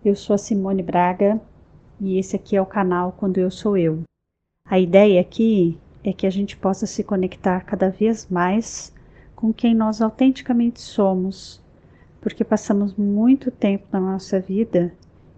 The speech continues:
querendo ser alguma coisa que de fato não somos, sendo que o que a gente é já é mais do que suficiente.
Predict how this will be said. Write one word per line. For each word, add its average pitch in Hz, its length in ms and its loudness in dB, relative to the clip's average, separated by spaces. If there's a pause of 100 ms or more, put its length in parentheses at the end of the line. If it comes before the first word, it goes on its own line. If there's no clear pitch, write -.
querendo 202 440 0
ser 233 600 4 (300)
alguma 202 460 2
coisa 196 580 -2 (420)
que 202 120 -4
de 196 100 -6
fato 190 480 0
não 190 180 -2
somos, 165 720 -6 (460)
sendo 190 400 0
que 175 480 -2 (160)
o 226 80 -10
que - 160 0
a 226 60 2
gente 214 360 -4
é 185 320 2 (680)
já 190 240 -2
é 190 40 0
mais 180 440 0
do 196 80 -6
que 196 120 -2
suficiente. - 1080 -4